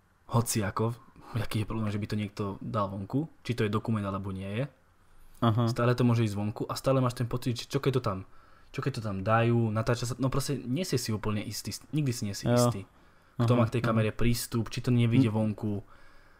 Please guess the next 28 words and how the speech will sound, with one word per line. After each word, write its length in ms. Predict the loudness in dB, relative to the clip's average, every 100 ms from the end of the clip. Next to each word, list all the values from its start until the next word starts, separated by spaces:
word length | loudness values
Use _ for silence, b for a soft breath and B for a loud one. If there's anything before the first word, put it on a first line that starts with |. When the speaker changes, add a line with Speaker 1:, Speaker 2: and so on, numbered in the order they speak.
| b b -10 -4
Speaker 1:
a 60 | -2
tak 160 | 4 4
Speaker 2:
Mhm. 60 |
Speaker 1:
ďalej 180 | 6 4 0
a 60 | -2
tak 140 | -2
ďalej. 300 | 0 0 -2 -8
Stále 320 | 0 2 2 0 -4
možno 540 | -2 2 2 0 -2 -2 -4 -4 -12 -20 -20 -16 -6
tak 120 | 0
v 40 |
hlave 160 | 2 2
máš, 220 | 2 -2
že 40 | -2
aha, 160 | 0 0
je 60 | 0
tam 100 | -4
tá 60 |
kamera, 320 | -2 0 2
nemôžem 360 | 2 2 2 0
povedať 240 | 0 -2 -2
toto, 320 | 0 0 0
alebo 200 | 0 -2 0
keď 140 | 2
niečo 220 | 2 0
povieš 400 | -2 2 4 2
a 80 | -2
zrobíš, 480 | -4 0 0 -2